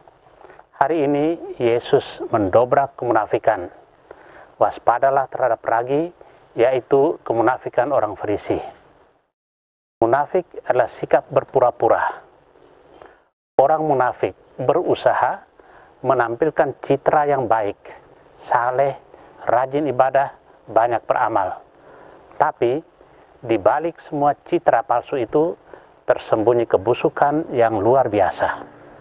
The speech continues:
Yesus menegaskan bahwa kemunafikan itu akan terbongkar. Tiada sesuatu pun yang tertutup,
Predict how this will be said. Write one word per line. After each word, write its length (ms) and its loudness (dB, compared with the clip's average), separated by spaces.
Yesus 400 0
menegaskan 560 2
bahwa 480 2
kemunafikan 640 2
itu 360 0
akan 280 -2
terbongkar. 720 -2
Tiada 240 2
sesuatu 440 -2
pun 400 0
yang 160 2
tertutup, 520 0